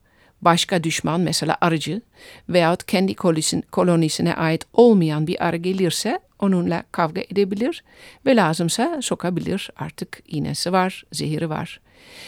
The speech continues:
Bu tür kavgaları uçuş tahta-, uçuş tahtasında ara sıra görebilirsiniz. Arıcıyı da mümkünse yüzünden sokar. Yani yüzünden sokması çünkü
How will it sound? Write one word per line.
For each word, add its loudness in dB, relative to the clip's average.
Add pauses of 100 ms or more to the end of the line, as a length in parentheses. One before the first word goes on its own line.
(320)
Bu 4
tür 2
kavgaları 0
uçuş -2
tahta-, -4
uçuş -4
tahtasında -2 (120)
ara 0
sıra -4
görebilirsiniz. 0 (1080)
Arıcıyı 0
da 6
mümkünse 0
yüzünden 0
sokar. -8
Yani -2
yüzünden 0
sokması -4
çünkü -2